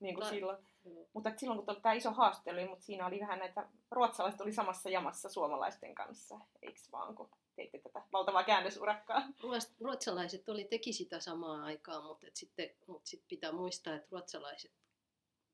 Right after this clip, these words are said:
Speaker 2: voisi vannoa, että käytti aika paljon tanskaa sitten
Speaker 1: Niin.
Speaker 2: siinä.
Speaker 1: Niin, tä-, tätäkään ei tule aina ajateltua.
Speaker 2: Niin,
Speaker 1: Tanska
Speaker 2: mutta
Speaker 1: oli
Speaker 2: toisaalta
Speaker 1: aika
Speaker 2: Tanskakin
Speaker 1: ujo.
Speaker 2: liittyi seiskytkolme, että eihän ne, nekään ne vanhemmat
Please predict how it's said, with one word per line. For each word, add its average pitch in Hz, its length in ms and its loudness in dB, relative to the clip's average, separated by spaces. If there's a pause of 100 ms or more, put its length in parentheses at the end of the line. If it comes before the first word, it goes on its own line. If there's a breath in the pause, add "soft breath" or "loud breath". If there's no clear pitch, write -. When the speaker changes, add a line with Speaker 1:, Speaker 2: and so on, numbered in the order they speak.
(160)
Speaker 2:
voisi 165 420 -10
vannoa, 190 380 0
että - 120 -14
käytti 156 320 -10
aika 160 180 -10
paljon 170 400 -14
tanskaa - 480 -6 (140)
sitten 180 180 -14
Speaker 1:
Niin. 180 220 -4
Speaker 2:
siinä. - 320 -14 (500)
Speaker 1:
Niin, 233 280 0 (120)
tä-, - 220 -2 (260)
tätäkään 165 340 2
ei 170 60 4
tule 190 120 8
aina 196 140 12
ajateltua. 180 500 10
Speaker 2:
Niin, 185 120 4
Speaker 1:
Tanska 220 320 10
Speaker 2:
mutta 170 160 12
Speaker 1:
oli - 80 12
Speaker 2:
toisaalta 254 180 12
Speaker 1:
aika 262 120 10
Speaker 2:
Tanskakin 269 400 10
Speaker 1:
ujo. 208 40 8
Speaker 2:
liittyi 190 300 6
seiskytkolme, 165 720 -2
että - 200 -12
eihän 165 240 -6
ne, 170 180 0
nekään 180 400 0
ne 156 120 -8
vanhemmat 170 460 -10